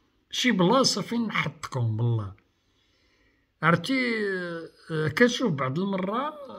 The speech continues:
آه، مرات كنشوف بأن ديك واحد الطاحونة ديال الحديد، سنان كيدورو مخ-، مختلفين هكا، كرمل رويدة، كرمل هاك، كطحن كل شيء. هذاك هو المكان ديالكم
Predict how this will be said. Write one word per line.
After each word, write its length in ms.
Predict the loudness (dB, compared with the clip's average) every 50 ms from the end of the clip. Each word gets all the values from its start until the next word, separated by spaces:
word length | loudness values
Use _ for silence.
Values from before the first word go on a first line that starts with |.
| -14 -14
آه، 340 | -12 -12 -10 -12 -12 -14 -14 -16 -20 -20 _ _ _ _ _ _ _
مرات 540 | -2 0 0 0 0 0 0 0 0 -2 -4
كنشوف 380 | -6 -6 -4 -4 -4 -4 -6 -6
بأن 360 | -6 -6 -6 -4 -4 -4 -6
ديك 240 | -6 -8 -12 -12 -14
واحد 160 | -12 -12 -14
الطاحونة 580 | -8 -6 -6 -2 -2 -2 -2 0 0 -2 -2 -2
ديال 200 | -2 -4 -4 -4
الحديد، 600 | -4 -6 -6 -6 -4 -2 -2 -2 -4 -6 -10 -20 _ _ _ _ _ _ _ _ _ _ _ _ _ _ _ _
سنان 480 | -4 -4 -2 0 0 0 0 0 -2 -4
كيدورو 600 | -4 -4 -4 -2 -2 0 0 0 0 -2 -2 -4
مخ-، 260 | -4 -6 -6 -8 -10 -12 _ _
مختلفين 720 | -4 -4 -4 -4 -6 -6 -6 -6 -6 -6 -6 -4 -4 -2 -4
هكا، 300 | -4 -4 -6 -6 -6 -6
كرمل 540 | -6 -6 -6 -4 -4 -4 -4 -4 -4 -4 -4
رويدة، 720 | -4 -2 -2 -2 -2 -2 0 -2 -2 -2 -4 -4 -6 -6
كرمل 440 | -6 -6 -8 -8 -8 -10 -12 -14 -12 _ -4
هاك، 280 | -2 -2 -2 -4 -8 -18 _ _ _ _ _ -8
كطحن 580 | -8 -8 -8 -8 _ 4 6 6 6 4 -2 -10 -14 -18 -20 -20 _
كل 360 | -16 -14 -14 -14 -16 -12 -10 -8
شيء. 400 | -6 -6 -6 -8 -10 -14 -18 -20 _ _ _ _ _ _ _ _ _ _ _ _ _ _ _ _ _ _ _ -2
هذاك 300 | 0 0 0 0 -2 -2
هو 200 | -2 -2 -2 -2
المكان 540 | 0 0 -2 -2 -2 -4 -6 -6 -4 -4
ديالكم 480 | -4 -4 -4 -4 -6 -8 -8 -10 -12